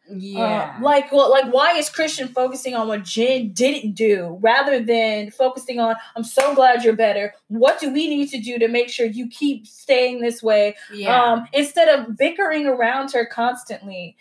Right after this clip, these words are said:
Speaker 2: Like, I'm sorry, but I would just tell you, girl, as a, as a friend, like, don't be friends with them anymore. You have other friends. Yes, please, please, please. I know you love them, but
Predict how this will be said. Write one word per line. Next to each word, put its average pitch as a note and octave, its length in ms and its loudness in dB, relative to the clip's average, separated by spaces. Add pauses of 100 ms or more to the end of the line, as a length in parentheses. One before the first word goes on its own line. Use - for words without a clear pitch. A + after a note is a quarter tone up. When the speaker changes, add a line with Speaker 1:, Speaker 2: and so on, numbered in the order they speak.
(240)
Speaker 2:
Like, A#3+ 340 2
I'm C#4 220 -2
sorry, B3 220 2
but A3 140 0
I A#3+ 140 2
would A#4+ 140 2
just C4 220 -8
tell B3 200 4
you, A#3 260 -4
girl, G3 420 0
as G#3+ 400 -2
a, F#3+ 440 -4 (480)
as A3 680 -6 (180)
a G3+ 100 4
friend, D#4+ 560 0 (380)
like, G3+ 640 0 (320)
don't A3 200 2
be G#3 100 -4
friends E3+ 260 -8
with F3+ 80 -14
them F3 140 -8
anymore. F3+ 520 -10
You C4 160 2
have D4 180 2
other A#3+ 180 4
friends. G3 440 -2
Yes, G3+ 220 2
please, C#4 580 -2 (200)
please, A3 680 -8 (200)
please. F#3+ 580 -6
I A3+ 80 4
know B3+ 80 4
you C4+ 180 2
love G3+ 300 2
them, C3+ 320 -6 (400)
but A3 540 4